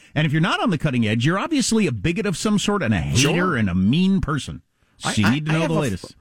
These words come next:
Speaker 2: I have a follow-up question before you repeat that. Uh, Kate, Kate Brown, Governor Brown, ma'am, how are we supposed to write parody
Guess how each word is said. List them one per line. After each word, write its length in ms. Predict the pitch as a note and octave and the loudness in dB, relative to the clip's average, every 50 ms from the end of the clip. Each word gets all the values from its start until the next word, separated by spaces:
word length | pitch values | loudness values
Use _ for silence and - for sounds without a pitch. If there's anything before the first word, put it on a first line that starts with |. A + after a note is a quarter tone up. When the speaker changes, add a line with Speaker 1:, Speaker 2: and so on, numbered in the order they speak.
| _ _ - | _ _ -6
Speaker 2:
I 80 | G3 | -4
have 140 | A#3 C#4 C#4+ | -4 -2 -2
a 60 | C#4 | -2
follow-up 500 | F#3 - - G#3 F3+ F#3+ F3 B2 G2 E2 | -2 -2 -2 -2 0 0 2 0 0 -2
question 420 | - - E2+ D#2 - - - F#2 F#2+ | -2 -4 -4 -4 -4 -4 -2 -2 -2
before 240 | F#2+ E2+ - B2 A#2+ | -2 -2 0 0 0
you 120 | A2 G2 | 2 0
repeat 360 | F2 E2+ - - F#2 F#2 F2 - | 0 -2 -2 -2 -2 -2 -2 -2
that. 340 | - D2 C#2+ F2+ E2+ - - - | -4 -4 -4 -4 -6 -8 -6 -4
Uh, 840 | G2+ G2+ F#2 F#2 F2 D#2 D2+ D2 C#2+ C#2 C#2+ C2 A#1+ A1+ A1 - - - - | -2 -2 0 0 0 -2 -2 -2 -4 -4 -6 -6 -8 -8 -10 -10 -10 -10 -8
Kate, 460 | - - - A3 F#3 - - _ - | -4 -2 0 0 0 -2 -6 _ -8
Kate 220 | - - A3+ - - | -4 -4 -4 -2 0
Brown, 220 | D#3 B2+ G2 G2+ | 0 0 0 0
Governor 260 | A2 G#3 F#3+ D#3+ B2 | 0 0 0 0 0
Brown, 440 | G2 E2+ E2+ D#2+ D2 C#2 C2+ C2+ - - | 0 -2 -2 -2 -2 -4 -6 -6 -6 -4
ma'am, 360 | C#2+ D2 C#2+ B1+ A#1 G#1 - - - - - - - - - _ _ _ _ _ - | -4 -2 -2 -4 -6 -10 -12 -16 -20 -20 -20 -20 -20 -20 -20 _ _ _ _ _ -6
how 180 | - F#3+ G#3 | -2 -2 0
are 100 | D4 B3 | 0 0
we 160 | A#3+ A#3 B3 A#3 | 0 0 0 0
supposed 520 | - - E3 - - F3 F#3+ - - - | 0 0 0 0 0 0 2 0 0 0
to 300 | D#3 C3+ B2 A2 F#2+ E2 | 2 2 2 2 0 0
write 340 | E2 F2 A2 C3 D#3 - - | 0 0 0 0 -2 -4 -6
parody 640 | - - - A2 F#2 F2+ E2 C#2 C2+ B1+ A#1+ - | -4 0 0 2 2 2 0 0 -2 -6 -8 -10